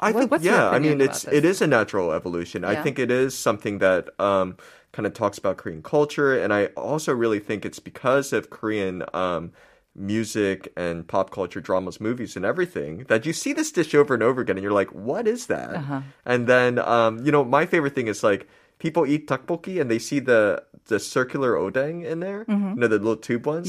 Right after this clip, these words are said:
Speaker 1: and
Speaker 2: Yes.
Speaker 1: people think it's intestines, so they kinda stay away from it for a long time.
Speaker 2: Really?
Speaker 1: Yeah.
Speaker 2: Uh-huh.
Speaker 1: Um, and then they're like, "Oh, no, no, it's fish cake." And then
Speaker 2: Uh-huh.
Speaker 1: they kinda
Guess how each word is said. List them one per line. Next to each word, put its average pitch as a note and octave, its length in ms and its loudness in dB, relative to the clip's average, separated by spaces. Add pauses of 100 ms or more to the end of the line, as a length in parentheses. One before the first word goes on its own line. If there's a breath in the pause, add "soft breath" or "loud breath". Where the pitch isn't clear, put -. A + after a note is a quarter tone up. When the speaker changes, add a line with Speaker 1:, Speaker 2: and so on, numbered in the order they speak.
Speaker 1:
and E3 80 0
Speaker 2:
Yes. - 80 -6
Speaker 1:
people D#3+ 160 -2
think D3 160 -4
it's B2+ 160 -6
intestines, A2 640 -6
so C3 80 -4
they G#2+ 100 0
kinda C3 220 -8
stay A#2+ 320 -2
away G2 240 0
from A2 160 -4
it G2 80 -4
for F2 240 -6
a - 20 -6
long F#2+ 460 -4
time. F#2+ 400 -6
Speaker 2:
Really? F#3+ 400 -4
Speaker 1:
Yeah. F3 240 6 (400)
Speaker 2:
Uh-huh. - 0 -
Speaker 1:
Um, A#2 400 4
and A#2 160 0
then C3+ 160 2
they're C3+ 80 2
like, A#2 160 2
"Oh, C3 160 4
no, A#2 240 2
no, F#2+ 80 0
it's F#2 160 -8
fish - 240 -4
cake." D#2+ 240 -8
And F#2+ 160 -4
then F#2+ 160 0
Speaker 2:
Uh-huh. G2 80 -2
Speaker 1:
they - 80 -6
kinda F#2 320 -6